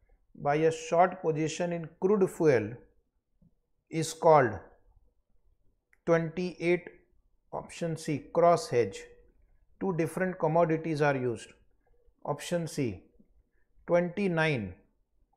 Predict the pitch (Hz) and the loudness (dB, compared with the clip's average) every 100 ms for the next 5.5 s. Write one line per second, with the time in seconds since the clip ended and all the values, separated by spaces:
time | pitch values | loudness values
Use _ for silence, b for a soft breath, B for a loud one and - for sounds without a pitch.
0 | _ - 156 185 185 - 202 185 202 180 | _ -4 4 4 2 -4 -4 -2 2 2
1 | 127 135 147 180 190 131 131 - - _ | 6 4 4 4 6 6 4 0 -16 _
2 | _ _ _ _ _ _ _ _ _ - | _ _ _ _ _ _ _ _ _ -12
3 | - 220 - 208 214 214 - 175 165 180 | -2 -2 -2 -2 -2 -2 0 6 6 6
4 | 208 208 180 160 156 185 190 - 165 165 | 2 2 2 2 2 -2 -2 -4 -6 0
5 | 160 - 156 110 127 | -2 2 4 4 0